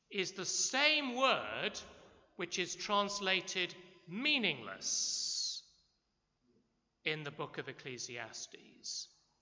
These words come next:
And what the Apostle Paul is saying is that since the fall of man in Genesis chapter three,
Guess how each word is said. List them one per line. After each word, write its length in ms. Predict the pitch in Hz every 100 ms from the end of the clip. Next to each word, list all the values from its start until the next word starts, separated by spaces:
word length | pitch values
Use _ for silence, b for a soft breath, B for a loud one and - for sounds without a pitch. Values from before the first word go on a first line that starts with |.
| _ _ _ _ _ _ _ _ _ _
And 120 | 117
what 220 | 147 277
the 80 | 302
Apostle 520 | 294 - 269 - 233
Paul 340 | 220 - 208 185
is 120 | 170
saying 640 | - - 202 139 110 131
is 220 | 160 156
that 180 | - -
since 640 | - - - 294 320 -
the 120 | - -
fall 540 | - - 302 285 285
of 140 | 247
man 420 | 214 165 113 120 160
in 160 | 151
Genesis 540 | 180 185 226 - 202 -
chapter 420 | 196 185 - -
three, 720 | - - 151 123 - 156